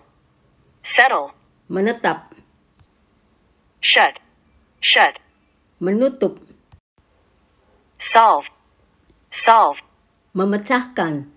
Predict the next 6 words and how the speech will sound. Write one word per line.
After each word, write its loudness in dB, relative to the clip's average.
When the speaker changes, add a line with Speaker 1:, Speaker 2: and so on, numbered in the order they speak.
Speaker 2:
atau -6
menyelesaikan. -4
Speaker 1:
Speak. -4
Speak. -4
Speaker 2:
Berbicara. -4
Speaker 1:
Submit. -4